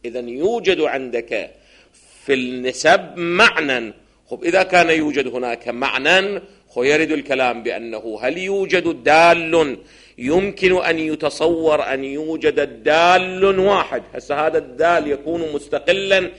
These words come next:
كاللافظ أو يكون غير مستقل كالنسبة، ويراد منه أكثر من معنى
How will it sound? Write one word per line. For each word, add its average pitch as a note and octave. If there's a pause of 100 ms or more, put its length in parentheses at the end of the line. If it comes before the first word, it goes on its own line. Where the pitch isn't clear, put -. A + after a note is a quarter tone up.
(220)
كاللافظ E3+
أو C#3+
يكون E3
غير G3
مستقل F3+ (260)
كالنسبة، D3+ (460)
ويراد C#3+
منه F3
أكثر F3
من E3+
معنى E3+